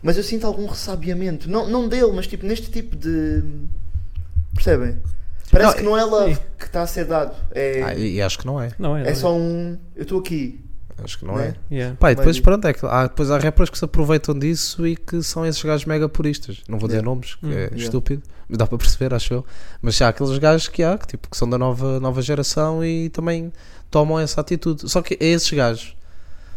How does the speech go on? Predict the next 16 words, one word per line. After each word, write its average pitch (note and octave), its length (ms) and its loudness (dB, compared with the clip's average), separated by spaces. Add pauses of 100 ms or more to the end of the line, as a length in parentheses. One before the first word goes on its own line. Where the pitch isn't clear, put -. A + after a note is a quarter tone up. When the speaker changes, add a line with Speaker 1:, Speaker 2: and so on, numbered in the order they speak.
(240)
Speaker 2:
Epá, A#2+ 380 0
eu, A2+ 180 0
eu B2+ 220 0
acho, B2+ 460 0
eh, C#2 280 -6
realmente A2 640 -2
que G#2+ 520 -4
o A2 100 -4
que - 60 -12
estão B2 160 -6
a A#2 60 -2
fazer A#2+ 320 -2
aí B2 160 -2
é B2+ 60 0
por B2 180 -4
inveja. G2 420 -4